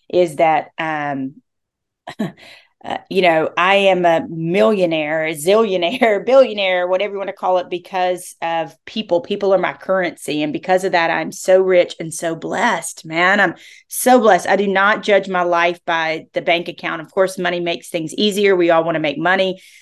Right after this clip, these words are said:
I have a friend named Brittany Turner who went from being homeless to now owns an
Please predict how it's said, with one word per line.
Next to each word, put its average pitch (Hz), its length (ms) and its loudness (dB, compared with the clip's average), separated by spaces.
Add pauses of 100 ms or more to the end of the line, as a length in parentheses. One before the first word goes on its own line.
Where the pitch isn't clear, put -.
(240)
I 185 140 2
have 190 100 2
a 180 60 0
friend 185 440 0
named 170 220 -4
Brittany 165 260 -6
Turner 180 480 -2
who 170 400 0 (240)
went 185 220 -2
from 180 120 -12
being 160 180 -2
homeless 190 480 -2
to 185 100 -10
now 165 320 0
owns 170 240 -4
an 165 140 -6